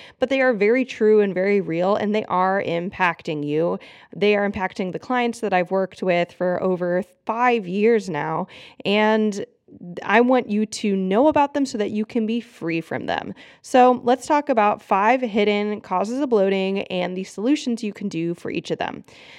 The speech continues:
Number one cause for bloating that I find with clients is pathogens. Pathogens is the fancy term for bad things in your body that are not your healthy bacteria. So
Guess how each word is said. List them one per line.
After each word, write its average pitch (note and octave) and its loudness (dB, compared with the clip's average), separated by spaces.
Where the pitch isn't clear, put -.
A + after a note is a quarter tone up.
Number A#3 0
one G3 2
cause F#3 -2
for C#4+ -2
bloating G3 2
that F#3 2
I F#3+ 0
find F#3 -4
with C4 -2
clients G3 -2
is A#3+ 2
pathogens. F3+ -4
Pathogens C4+ 0
is C4 -4
the C4 0
fancy A#3+ -2
term A3+ -2
for A#3+ -2
bad G3+ -2
things F#3 -6
in F3 -4
your F3 -4
body A#3 2
that G#3 2
are G#3 2
not F#3 -2
your F#3+ 0
healthy G3 -4
bacteria. E3+ -4
So F3 -2